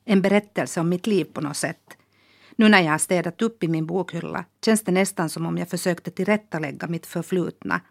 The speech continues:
Lite som att redigera i efterhand. Vad duger och vad ska bort? Vad får finnas kvar? Och ändå inser jag ju att många av de berättelser som utgör mitt liv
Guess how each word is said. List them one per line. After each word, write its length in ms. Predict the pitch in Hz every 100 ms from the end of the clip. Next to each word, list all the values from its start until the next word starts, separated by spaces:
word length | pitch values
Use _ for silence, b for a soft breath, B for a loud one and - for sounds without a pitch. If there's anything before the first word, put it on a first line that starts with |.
| _ _ _
Lite 300 | - 233 226
som 140 | 185 175
att 120 | -
redigera 640 | 185 170 - 208 170 156
i 80 | 160
efterhand. 720 | 175 - - 156 160 - 165 - _ _
Vad 220 | - 190 180
duger 460 | 185 - - 76 - _
och 120 | 170
vad 120 | 170 170
ska 140 | -
bort? 520 | 151 165 - _ - - _ _ -
Vad 140 | 185
får 120 | 180
finnas 420 | 156 156 160 165 -
kvar? 320 | 175 165 - - _ _ B B B B B
Och 220 | B B 233
ändå 320 | 294 262 185
inser 480 | 226 220 - 151 151
jag 140 | 165
ju 160 | 185 180 - -
att 160 | 196
många 300 | 240 262 208
av 80 | 170
de 100 | 196
berättelser 640 | 185 202 220 185 156 160
som 260 | 156 196 220
utgör 300 | 190 170 156
mitt 200 | 180 180
liv 260 | 208 175